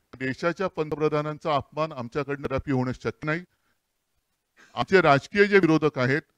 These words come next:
त्याच्यामध्ये हा भेकड जनता पक्ष आहे. भेकड मी एवढ्यासाठी म्हटलं की शासकीय यंत्रणेचा दुरुपयोग करून हे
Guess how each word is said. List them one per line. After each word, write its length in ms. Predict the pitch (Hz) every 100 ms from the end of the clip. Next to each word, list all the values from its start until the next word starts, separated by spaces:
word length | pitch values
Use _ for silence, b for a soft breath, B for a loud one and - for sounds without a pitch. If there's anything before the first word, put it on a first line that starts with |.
| _ _
त्याच्यामध्ये 440 | 135 151 165 165
हा 180 | 160 165 160 - 143
भेकड 340 | 120 135 175
जनता 240 | 170 165 160
पक्ष 300 | 156 143 170
आहे. 240 | 147 160
भेकड 360 | 165 - 156 156
मी 60 |
एवढ्यासाठी 480 | 156 156 151 151 156
म्हटलं 360 | 147 139 156 170 _ _ _ _ -
की 100 | 151
शासकीय 480 | - 135 - 175 175
यंत्रणेचा 420 | 165 - - 165
दुरुपयोग 480 | 131 135 156 202 190
करून 340 | - 104 104 - _ _ _ -
हे 280 | 165 165